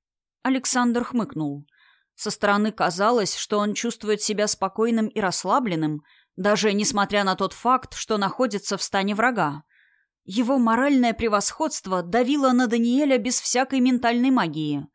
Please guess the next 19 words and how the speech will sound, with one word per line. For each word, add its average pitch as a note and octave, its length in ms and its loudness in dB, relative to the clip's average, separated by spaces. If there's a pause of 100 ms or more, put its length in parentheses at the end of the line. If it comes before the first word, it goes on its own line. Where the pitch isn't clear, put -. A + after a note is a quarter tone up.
(560)
Но C#4+ 240 4
было B3 380 0
в E3 80 -2
этом F3+ 240 0
маге F#3+ 340 2
что-то F3+ 360 -6
такое, F3 680 -2
вызывающее B3 760 2
у F#3 100 2
Даны G3+ 340 0
интерес E3+ 640 -2
и G3 300 -2
странное E3 560 0
доверие. D3+ 680 -4 (800)
«Моя B3+ 360 4
племянница B3 640 2
Виктория A#3 540 0
стала A3+ 400 2
драконом», — F3 640 -2